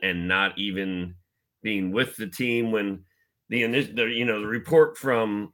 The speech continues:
over the weekend was Harden was gonna play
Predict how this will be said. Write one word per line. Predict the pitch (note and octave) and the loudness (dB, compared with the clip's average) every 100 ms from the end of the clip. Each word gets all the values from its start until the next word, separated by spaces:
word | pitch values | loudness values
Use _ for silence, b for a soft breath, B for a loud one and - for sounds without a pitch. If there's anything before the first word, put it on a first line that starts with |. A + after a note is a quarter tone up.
| C3 | 0
over | B2+ | 2
the | A2+ | 2
weekend | A2 C#3 E3+ C#3 A2 G#2 G2 | 0 0 0 2 2 2 0
was | G#2 G2+ F#2+ F#2 - _ _ _ _ _ - | 0 0 -2 -4 -14 _ _ _ _ _ 4
Harden | C3+ A#2+ A#2 | 6 6 2
was | G2 | -2
gonna | A2+ G2 | -4 -4
play | F2+ A#2+ A#2 | 0 4 4